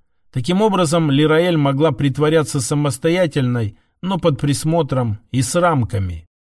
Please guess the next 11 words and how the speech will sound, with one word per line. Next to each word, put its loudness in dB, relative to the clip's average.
Потом -2
следовали 2
угрозы 4
и 4
вознаграждения. 0
Арианель 2
выставила 2
прозрачную 2
метрику. -2
Любое 2
нарушение — 0